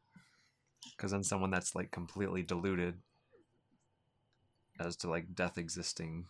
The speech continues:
in that viewpoint then could, like, not sin because of not being deceived as to that death isn't gonna happen. Almost opens the door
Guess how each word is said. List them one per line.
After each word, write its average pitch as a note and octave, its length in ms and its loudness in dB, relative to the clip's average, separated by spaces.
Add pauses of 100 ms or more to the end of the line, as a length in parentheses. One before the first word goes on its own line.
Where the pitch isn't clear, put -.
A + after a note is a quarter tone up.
(140)
in E2+ 160 -2
that E2+ 240 -2
viewpoint F2 500 -2
then E2 200 -2
could, - 180 -8
like, - 200 -8 (640)
not E2 260 -4
sin E2 360 -2
because E2 280 -6
of D#2+ 80 -8
not D#2 280 -4 (1800)
being F2 160 2
deceived D#2+ 460 -2
as E2 180 -4
to E2 220 -6
that - 240 -10
death - 220 -8
isn't D#2 220 -6
gonna E2 200 -8
happen. E2 460 -8 (3500)
Almost E2 200 -6
opens - 280 -8
the - 60 -10
door D#2+ 220 -6